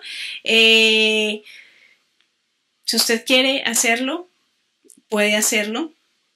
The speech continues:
Si tiene treinta años, puede hacerlo. Si tiene cuarenta, puede hacerlo. Claro que sí. <laughs> Desde los diecisiete en adelante, ser ciudadano canadiense es algo fundamental, es lo principal. Tener un buen récord,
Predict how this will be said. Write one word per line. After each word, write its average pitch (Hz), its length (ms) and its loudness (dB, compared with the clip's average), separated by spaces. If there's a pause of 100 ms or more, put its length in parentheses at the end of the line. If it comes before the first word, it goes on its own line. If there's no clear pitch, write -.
(120)
Si - 260 -6
tiene 202 220 -4
treinta 220 320 0
años, 220 340 0
puede 190 220 0
hacerlo. 202 360 -4
Si 202 120 -2
tiene 180 200 -8
cuarenta, 185 460 -6
puede 190 200 -2
hacerlo. 180 500 -6 (360)
Claro 190 300 0
que 247 120 -6
sí. 226 300 -4 (240)
<laughs> 269 960 -4
Desde 233 260 4
los 226 160 0
diecisiete 220 560 0
en 233 80 -6
adelante, 202 720 -4
ser 220 340 0
ciudadano 214 680 0
canadiense 196 720 -2
es 208 140 -4
algo 202 200 -10
fundamental, 202 840 -4
es 196 160 -4
lo 214 240 -8
principal. 233 720 -4 (300)
Tener 226 280 0
un 233 220 -4
buen 262 480 2
récord, 233 560 -2